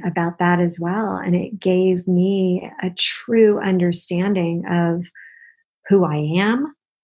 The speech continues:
And also, I never understood over the last, like, especially four or five years, I've been on this quest of really trying to understand this universal laws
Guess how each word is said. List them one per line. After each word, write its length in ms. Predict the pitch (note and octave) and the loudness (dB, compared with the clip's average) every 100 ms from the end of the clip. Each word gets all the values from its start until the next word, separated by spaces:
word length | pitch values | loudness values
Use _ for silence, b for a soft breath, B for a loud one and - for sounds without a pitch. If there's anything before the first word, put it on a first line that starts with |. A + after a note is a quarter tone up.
| - | -6
And 440 | F3+ F3+ F3+ F3 F3 | 0 2 2 2 0
also, 760 | F3+ F#3+ A3+ - F3+ E3 F#3 F3+ _ _ _ _ _ _ _ _ - | 2 2 2 0 0 2 0 -2 _ _ _ _ _ _ _ _ -6
I 60 | F3+ | 0
never 360 | F3+ F3+ G3 | 2 4 2
understood 540 | F3 E3+ F3 - G3 F#3 | 2 2 -2 -2 0 2
over 200 | F3+ F3 | 2 0
the 80 | E3+ | 0
last, 480 | E3+ F3 F3+ F3+ | 0 2 0 -2
like, 340 | F3 E3+ F#3+ - _ - | -4 -4 -4 -12 _ -10
especially 480 | F3+ F#3+ F3+ F#3+ F3+ | -4 0 0 0 -4
four 220 | F3+ G3 | 0 0
or 100 | F3+ | 2
five 240 | F3+ F3 F3+ | 0 0 2
years, 500 | F#3+ G#3 F3+ F3+ - B B B B | 2 2 0 -2 -8 B B B B
I've 100 | F#3 | -2
been 120 | G#3 | 2
on 140 | G#3+ F#3+ | 4 4
this 180 | F3+ - | 2 -4
quest 760 | - - F#3+ - - - - - _ G#3 | -6 0 0 -2 -10 -14 -14 -20 _ -2
of 440 | G3 F#3 F#3 F3 - - - | 2 2 2 -2 -6 -16 -4
really 380 | G#3+ A3+ A#3 A3 | 2 2 2 0
trying 300 | - G3+ F3+ | 0 2 2
to 160 | - | 2
understand 1040 | F3+ F3+ E3+ - - F#3 F#3+ F#3 F3+ F3 - B B B _ _ - | 2 2 0 -4 -4 0 2 2 2 0 -4 B B B _ _ 0
this 640 | F3+ F3+ F3 - - - - _ _ - | 4 4 4 -2 -6 -12 -20 _ _ -4
universal 840 | F3 E3+ G3+ F#3+ F#3 F3+ G3+ F3 | 0 2 4 4 2 2 0 -2
laws 840 | E3+ E3 E3+ E3+ E3 E3 E3 - | 0 2 4 4 2 -2 -6 -12